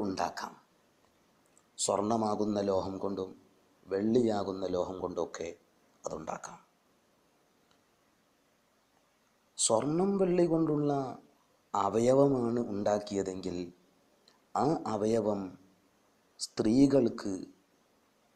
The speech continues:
ഒരു ഉപാധിയുമില്ലാതെ നിരുപാധികം ഉപയോഗിക്കൽ, ആ അവയവം മുഖേന അവ-, ആ സ്ത്രീയുടെ, ഒരു സ്ത്രീക്ക് വല്ല പരിക്കും പറ്റിയിട്ടുണ്ടെങ്കിൽ അവയവത്തിനുള്ള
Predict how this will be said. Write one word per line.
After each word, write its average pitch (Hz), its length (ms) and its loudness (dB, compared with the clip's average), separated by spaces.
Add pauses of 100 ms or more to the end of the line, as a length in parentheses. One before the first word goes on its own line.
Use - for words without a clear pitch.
(460)
ഒരു 165 280 4
ഉപാധിയുമില്ലാതെ 92 1000 0
നിരുപാധികം 90 720 -4 (1500)
ഉപയോഗിക്കൽ, 95 600 -2 (1600)
ആ 98 160 4 (160)
അവയവം 95 420 0 (140)
മുഖേന 92 400 -6 (340)
അവ-, 90 240 -4 (260)
ആ 90 120 0
സ്ത്രീയുടെ, 92 560 -4
ഒരു 92 180 -8
സ്ത്രീക്ക് 90 400 -6
വല്ല 87 140 -2 (100)
പരിക്കും 90 380 -6
പറ്റിയിട്ടുണ്ടെങ്കിൽ 92 760 -8 (160)
അവയവത്തിനുള്ള 87 760 -4